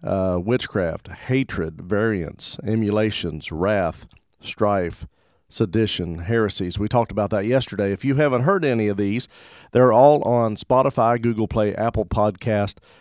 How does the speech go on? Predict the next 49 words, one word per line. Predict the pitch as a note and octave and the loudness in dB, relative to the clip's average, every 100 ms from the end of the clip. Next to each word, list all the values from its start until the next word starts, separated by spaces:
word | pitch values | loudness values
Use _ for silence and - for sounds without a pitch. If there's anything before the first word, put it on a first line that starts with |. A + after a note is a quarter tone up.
| - - | -20 -6
uh, | G#2+ G#2+ G2+ | 0 0 0
plus | - G#2+ - | 0 -2 -2
on | - A2 G#2 G2 | -2 0 2 0
Facebook | F#2 A#2 G#2+ A#2 G#2+ - | 0 -2 0 0 0 -2
and | F#2+ G2 | -4 -2
YouTube, | A2 B2+ - C3 B2+ B2 - | 0 0 0 2 2 0 -4
uh, | G#2+ G#2+ | -2 -2
LinkedIn, | F#2+ G#2+ D3 D3 C3 B2+ B2+ B2+ - | -2 -2 -2 -2 0 0 -2 -6 -4
and | A2+ G#2 | -2 -2
Twitter. | - E3 C#3 G2 | -4 -2 0 0
You | G#2 G#2+ | -2 -4
can | G2 | -6
catch | A2+ G2+ | -4 -2
all | G#2 A2+ | 0 0
of | G#2 | 0
them | F#2 E2+ - - - - | -2 -6 -10 -20 -16 -2
there. | B2 A#2 | 2 4
Now, | A2+ A2+ | 4 2
today | - B2+ F3 A3 | 0 0 2 2
we're | C#3+ | 2
talking | C3 A#2 A#2 | 4 4 2
about | A2+ B2 - - | 2 2 0 2
envying. | A#3+ G3+ A2 D#2+ D2 E2 _ _ _ - | 4 4 0 -2 -8 -16 _ _ _ -8
And | F#2+ F#2+ E2 | -4 -2 -2
so | - A2+ | 0 0
let's | A#2 | 0
get | - A2 | -4 -4
started | - G#2+ G#2 F#2 | 0 2 2 0
with | F#2+ - | -4 -4
prayer. | - A#2+ A2 | -2 0 0
Father, | - B2+ B2+ A2+ | 2 2 2 0
we | C3 | -2
just | B2 A2+ | -4 -4
thank | A#2+ B2 - | -2 -2 -4
you | |
for | G#2 G#2 | -8 -2
who | A#2+ | 0
you | C#3 A2 G2+ | 2 2 4
are | B2 C3 | 6 6
and | B2+ | 4
for | F#2+ G#2 | 0 0
what | A#2+ | -2
you're | G2 G2 | -4 -6
doing. | G2 B2+ C3+ B2+ | 0 0 2 0
And | F#2 D#2+ - - - _ | -2 -6 -16 -20 -20 _
Father | A#2 A#2+ G#2+ | 0 2 2
God, | A#2 A#2+ | 2 2
as | G#2 | 0
we | G2+ B2 | -2 -2